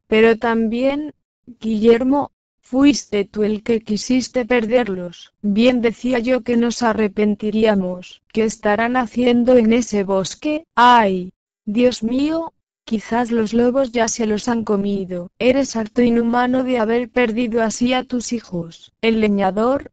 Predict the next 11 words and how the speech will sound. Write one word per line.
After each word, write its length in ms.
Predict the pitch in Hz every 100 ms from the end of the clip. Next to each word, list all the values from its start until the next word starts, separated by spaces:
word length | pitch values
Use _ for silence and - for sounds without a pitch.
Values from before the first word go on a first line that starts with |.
| _
se 220 | - 262
impacientó 800 | 233 214 208 208 220 208 214 220
al 160 | 226 214
fin, 460 | - 254 294 320 - _ _ _
pues 300 | - 254 247
ella 300 | 247 240 220
repitió 600 | 214 214 - 226 - 254
más 280 | 240 240 214
de 120 | 220
veinte 460 | 214 247 254 262 247
veces 720 | 247 262 - 311 320 320 -